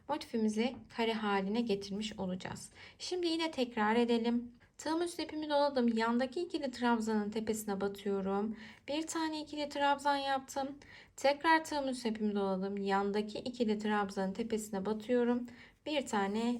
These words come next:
ikili trabzan yaptım. Şimdi tekli trabzanlarımızı örmeye başlayacağız. Tığım üst ipimi doluyorum. Hemen yandaki boşluğa batıyorum. Tekli trabzan yapıyorum bu şekilde. Tekrar tığım üst ipimi doladım.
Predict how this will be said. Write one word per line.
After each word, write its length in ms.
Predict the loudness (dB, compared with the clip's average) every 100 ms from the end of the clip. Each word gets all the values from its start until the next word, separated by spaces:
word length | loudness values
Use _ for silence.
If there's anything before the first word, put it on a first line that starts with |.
| -4
ikili 340 | -4 -2 -2
trabzan 480 | -2 0 0 0 -4
yaptım. 460 | -4 -8 -12 -14 -14 -16 -20 -20 -20 -10
Şimdi 280 | -4 -2 0
tekli 300 | -2 -4 -2
trabzanlarımızı 880 | 2 4 4 4 4 4 4 4
örmeye 340 | 4 4 2 4
başlayacağız. 640 | 2 2 -2 2 4 2 -2 -16 -20 -6
Tığım 260 | 0 0
üst 180 | 0 -2
ipimi 400 | -2 0 0 2
doluyorum. 640 | 2 4 4 6 4 2 -2 -16 -6
Hemen 240 | 0 4
yandaki 480 | 6 4 2 -2 2
boşluğa 500 | 4 4 6 8 8
batıyorum. 680 | 6 0 0 0 0 -2 -4 -10 -12
Tekli 320 | -4 -2 -2 -2
trabzan 480 | 2 2 2 2
yapıyorum 560 | 2 0 -2 -2 0 0
bu 60 | -2
şekilde. 680 | -2 -4 0 0 0 -2 -4 -8 -20 -4
Tekrar 440 | -2 2 4 2
tığım 200 | 2 0
üst 160 | 2 0
ipimi 280 | -2 -2 0
doladım. 480 | 0 2 0 -2